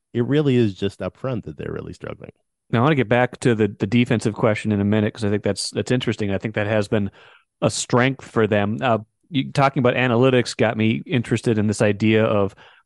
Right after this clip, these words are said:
Speaker 2: where that comes into play more in soccer. And I feel like it's maybe more of an emerging thing. Like, we've seen a lot of other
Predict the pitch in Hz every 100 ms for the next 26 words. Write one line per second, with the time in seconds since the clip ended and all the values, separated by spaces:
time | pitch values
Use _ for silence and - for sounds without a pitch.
0 | _ - 110 123 123 120 - 120 117 110
1 | 101 - 117 110 104 104 107 110 113 107
2 | 101 107 104 117 110 104 - 120 117 120
3 | - 117 117 113 110 - - _ _ _
4 | _ - 127 156 156 139 117 120 160 147
5 | 127 117 120 117 120 107 104 - 107 101
6 | 104 104 104 104 104